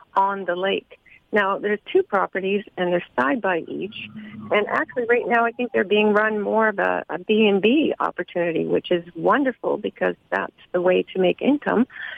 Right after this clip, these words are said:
maybe in a season that you're not up here full time. Anyways, these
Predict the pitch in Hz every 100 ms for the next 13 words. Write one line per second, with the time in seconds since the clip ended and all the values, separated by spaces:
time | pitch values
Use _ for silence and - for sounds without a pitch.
0 | - 202 202 202 196 190 - 196 196 196
1 | 190 202 196 185 - - 233 - 190 185
2 | - - 190 - - 226 151 - _ -
3 | - - 254 294 240 160 190 247